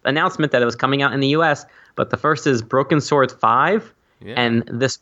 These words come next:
Speaker 1: War of Mine. So those two came out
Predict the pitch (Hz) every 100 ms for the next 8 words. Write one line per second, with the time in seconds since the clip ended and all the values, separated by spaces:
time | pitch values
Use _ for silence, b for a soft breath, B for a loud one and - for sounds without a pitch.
0 | - 123 131 131 120 b b _ 113 113
1 | 110 98 95 98 - _ _ _ _ _
2 | _ - 110 135 139 - 131 120 123 117
3 | 117 131 131